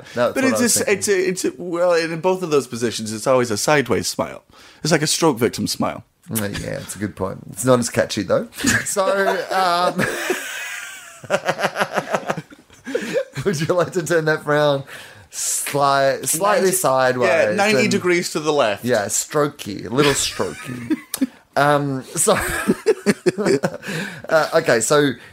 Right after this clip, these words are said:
Speaker 1: you discover that you, through something.
Speaker 2: I've got magical cum.
Speaker 1: Your,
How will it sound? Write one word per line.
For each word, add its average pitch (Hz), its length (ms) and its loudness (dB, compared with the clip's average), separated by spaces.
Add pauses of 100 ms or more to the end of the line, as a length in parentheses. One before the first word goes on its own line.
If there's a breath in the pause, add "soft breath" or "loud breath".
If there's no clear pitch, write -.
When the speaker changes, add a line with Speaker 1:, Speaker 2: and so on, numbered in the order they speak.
(340 loud breath)
Speaker 1:
you 156 500 2
discover 151 540 4
that 143 160 2
you, 120 180 0
through 127 220 0
something. 104 420 0
Speaker 2:
I've 131 160 2
got 143 140 2
magical 123 340 2
cum. 110 320 -2
Speaker 1:
Your, 170 380 2